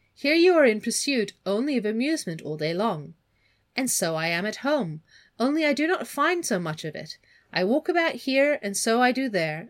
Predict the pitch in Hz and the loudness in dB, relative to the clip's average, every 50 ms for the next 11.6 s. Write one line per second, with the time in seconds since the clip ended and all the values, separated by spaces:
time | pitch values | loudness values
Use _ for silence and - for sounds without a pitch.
0 | - - - 220 202 - - 294 320 339 330 311 - - 196 190 175 170 180 170 | -18 -8 -6 -6 -6 -4 0 2 4 6 4 4 2 0 0 -2 0 0 -2 -2
1 | 165 156 151 156 156 156 165 165 165 - 302 302 262 - 175 156 156 151 151 151 | 0 0 0 0 -2 -2 -4 -6 -6 -6 -6 -6 -4 -4 -4 -4 -4 -4 -6 -6
2 | 160 165 165 - - - 269 254 - - - - _ - - - - - 202 196 | -6 -6 -6 -6 -4 -4 -4 -4 -4 -6 -12 -20 _ -20 -20 -20 -8 -4 -2 -2
3 | 190 185 214 269 320 262 180 135 170 - 196 180 - 190 226 277 262 214 156 175 | 2 4 6 6 6 6 4 2 0 -2 -6 -6 -4 -2 -2 0 0 -2 0 2
4 | 202 208 185 160 165 180 - 294 294 247 202 170 165 156 156 - 170 165 196 214 | 2 2 2 0 -4 -4 -4 -2 -2 0 -2 -2 -4 -6 -8 -8 -6 -4 -2 -2
5 | 262 262 220 147 139 156 - _ _ _ _ _ _ _ _ _ _ _ _ - | -2 -2 -2 -4 -6 -10 -16 _ _ _ _ _ _ _ _ _ _ _ _ -20
6 | _ _ _ _ _ 208 269 294 - - 311 254 - 311 302 285 262 214 175 156 | _ _ _ _ _ -2 -2 -2 -2 -4 -6 -4 0 0 2 2 2 0 -2 -4
7 | 156 156 - 190 185 156 170 170 233 247 254 220 196 185 185 165 - - 185 190 | -6 -8 -8 -8 -6 -6 -2 2 4 6 6 6 4 2 -2 -4 -6 -6 -4 -2
8 | 214 226 175 156 156 151 - - - - _ _ _ _ _ _ _ _ _ _ | -2 -2 -2 -4 -6 -10 -14 -18 -20 -20 _ _ _ _ _ _ _ _ _ _
9 | _ _ - 262 285 330 359 381 427 427 403 - 285 285 269 233 170 165 170 - | _ _ 2 4 4 4 4 4 4 2 4 4 4 4 4 4 2 0 0 0
10 | 254 240 254 254 220 196 180 170 - 196 202 - 285 349 415 311 180 135 139 156 | 2 2 2 2 2 0 0 -2 -2 -4 -2 0 2 2 2 2 0 -2 -6 -8
11 | - - 180 170 165 160 202 165 156 - 139 147 | -6 -4 -2 -2 -2 -2 -2 -4 -2 -4 -6 -8